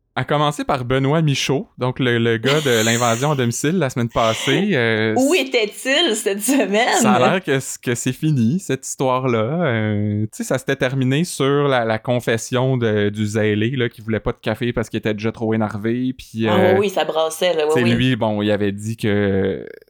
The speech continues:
Speaker 1: Benoît Michaud était de mèche avec, euh,
Speaker 2: Ouais.
Speaker 1: William Oliver, mais eux autres vérifient pas ça, ils se fient sur la parole, euh, d'un petit
Speaker 2: Ouais.
Speaker 1: criminel, puis bing bang, c'est réglé, on n'entend plus parler.
Speaker 2: Peut-être parce que c'est la dernière saison,
Speaker 1: Je
Speaker 2: là.
Speaker 1: sais
Speaker 2: Luc
Speaker 1: pas.
Speaker 2: cou-, il tourne les coins ronds, là.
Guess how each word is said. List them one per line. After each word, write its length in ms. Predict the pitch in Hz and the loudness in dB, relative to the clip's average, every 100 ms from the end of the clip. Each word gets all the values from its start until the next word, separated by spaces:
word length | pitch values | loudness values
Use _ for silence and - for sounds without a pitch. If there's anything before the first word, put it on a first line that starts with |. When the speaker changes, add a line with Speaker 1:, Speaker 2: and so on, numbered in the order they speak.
| _ | _
Speaker 1:
Benoît 340 | 110 113 113 | -2 0 2
Michaud 280 | 107 - 120 | 0 0 0
était 180 | 117 104 | 0 0
de 140 | 107 | 2
mèche 500 | 101 107 110 113 - | 2 2 0 -2 -4
avec, 320 | 104 101 - | -4 -4 -2
euh, 40 | 101 | 0
Speaker 2:
Ouais. 80 | 107 | 2
Speaker 1:
William 280 | 110 113 110 | 0 2 0
Oliver, 500 | 101 101 110 135 147 127 | 0 -2 0 0 -2 -2
mais 240 | 110 107 | 0 0
eux 180 | 107 117 | 0 -2
autres 200 | 165 120 | -4 -2
vérifient 380 | 123 120 - 123 | -4 -4 -10 -6
pas 180 | 123 113 | -4 -2
ça, 160 | - 104 | -2 0
ils 140 | 117 | 0
se 120 | 117 - | -4 -6
fient 120 | 135 | -4
sur 120 | 120 | -2
la 120 | 113 | -2
parole, 520 | 110 107 110 117 113 110 | 0 -2 0 0 0 0
euh, 200 | 101 98 | -2 -2
d'un 160 | 104 | -4
petit 200 | 101 175 | -4 -2
Speaker 2:
Ouais. 100 | 175 | 2
Speaker 1:
criminel, 520 | - - - 113 120 120 | 4 4 4 2 0 -2
puis 140 | 104 98 | -6 -4
bing 200 | 113 117 | -2 0
bang, 180 | 120 127 | -2 -2
c'est 100 | 120 | -2
réglé, 360 | 110 110 117 | -2 -2 -2
on 80 | 131 | -2
n'entend 200 | 110 110 | -2 -4
plus 120 | - | -6
parler. 400 | - 110 110 110 - _ - | -6 -4 -2 -4 -8 _ -4
Speaker 2:
Peut-être 160 | 220 | -2
parce 140 | 247 240 | -2 -2
que 60 | |
c'est 60 | 240 | -2
la 100 | 226 | 0
dernière 340 | 214 214 214 | 0 0 -2
saison, 380 | 214 214 196 220 403 381 | 0 0 0 0 0 2
Speaker 1:
Je 40 | |
Speaker 2:
là. 60 | 247 | 4
Speaker 1:
sais 100 | - | 4
Speaker 2:
Luc 200 | 220 247 | 2 -2
Speaker 1:
pas. 60 | - | -2
Speaker 2:
cou-, 80 | 247 226 220 | 2 2 0
il 60 | 202 _ | -4 _
tourne 200 | - 262 | -2 0
les 100 | 254 | 0
coins 240 | 247 226 226 | 0 0 2
ronds, 260 | 277 392 277 | 2 0 0
là. 260 | 208 294 | 2 0